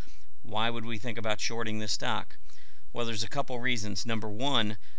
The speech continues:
there's a very, very big resistance area that we've now failed at two consecutive days, right at about the thirty-three sixty, thirty-three seventy, thirty-three seventy-five area.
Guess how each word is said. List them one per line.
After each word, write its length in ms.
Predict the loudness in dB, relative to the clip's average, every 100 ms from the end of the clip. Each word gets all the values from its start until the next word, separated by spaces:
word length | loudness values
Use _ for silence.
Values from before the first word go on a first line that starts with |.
| 0
there's 220 | 0 0
a 100 | 0
very, 440 | 0 0 0 0 0
very 400 | 0 0 0 0
big 460 | 0 2 2 0
resistance 600 | 0 0 0 0 0 0
area 340 | 0 0 0 0
that 160 | 0
we've 180 | -2 -2
now 200 | 0 0
failed 460 | 0 0 0 0 -2
at 180 | -2 -2 0
two 220 | 0 0
consecutive 720 | 0 0 0 0 0 0 0
days, 360 | 0 0 0 0
right 220 | 0 -2
at 60 |
about 300 | 0 0 0
the 80 | 0
thirty-three 680 | -2 0 -2 -2 0 0 0 0 0 0
sixty, 520 | 0 0 0 0 0
thirty-three 580 | 0 0 0 0 0 0
seventy, 460 | 0 0 0 0 0
thirty-three 440 | 0 0 0 0
seventy-five 720 | 0 0 0 0 0 -2 -2
area. 400 | -2 -2 -2 0